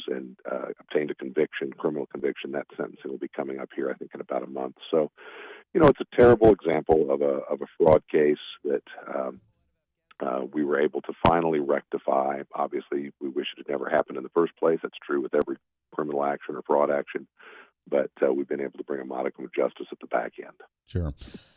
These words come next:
Speaker 2: It is a little concerning that they're doing things they're not supposed to be doing, <laughs> practicing stuff they're not supposed to, especially when it comes to an autopsy like that. I mean, that's, that's a little disturbing to me.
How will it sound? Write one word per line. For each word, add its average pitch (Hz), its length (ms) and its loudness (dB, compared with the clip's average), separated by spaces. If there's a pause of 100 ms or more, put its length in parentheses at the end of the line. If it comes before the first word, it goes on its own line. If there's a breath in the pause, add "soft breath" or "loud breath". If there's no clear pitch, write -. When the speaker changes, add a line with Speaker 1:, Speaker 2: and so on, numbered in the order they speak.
(220 loud breath)
Speaker 2:
It 127 120 2
is 165 140 2
a 156 60 2
little 170 200 0
concerning 151 380 2
that 123 120 0
they're 120 120 2
doing 131 220 2
things 127 180 2
they're 107 80 -2
not 117 160 0
supposed 131 220 0
to 120 60 -6
be 113 60 4
doing, 101 200 2
<laughs> - 140 0
practicing 123 360 0
stuff - 260 -4
they're 135 120 -2
not 123 160 -2
supposed 143 320 -2
to, 151 100 2
especially 202 420 -2
when 175 140 -2
it 135 40 -4
comes 156 260 -4
to 156 160 -4
an 127 80 -4
autopsy 131 480 -6
like 110 160 -2
that. 113 120 0
I 117 40 0
mean, 110 100 0
that's, 120 240 0
that's 113 220 0
a 123 40 0
little 156 160 2
disturbing 120 520 2
to 98 160 2
me. 76 180 2